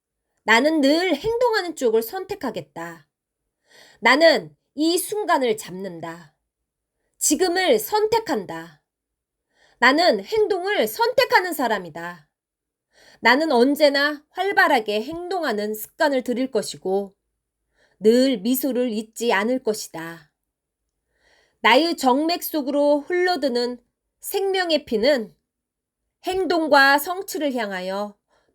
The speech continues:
더 멀리, 더 높이 나아가라고 권유한다. 게으른 자에게는 부와 번영이 따라오지 않는다. 나는 행동을 선택하는 사람이다.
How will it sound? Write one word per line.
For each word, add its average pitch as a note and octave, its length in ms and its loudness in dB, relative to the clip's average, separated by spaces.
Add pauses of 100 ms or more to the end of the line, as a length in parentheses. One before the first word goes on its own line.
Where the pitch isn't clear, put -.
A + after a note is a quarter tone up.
더 B3+ 240 6
멀리, A3 840 0 (320)
더 C4 140 0
높이 A#3 800 -2 (380)
나아가라고 F#3+ 720 -4
권유한다. E3+ 840 -10 (1400)
게으른 F4 440 4
자에게는 D4 720 2
부와 D4 540 4
번영이 B3+ 520 -4
따라오지 C4+ 460 -2
않는다. F3 680 -12 (880)
나는 C4+ 520 2
행동을 G4 540 0
선택하는 G4+ 640 0
사람이다. E3+ 680 -8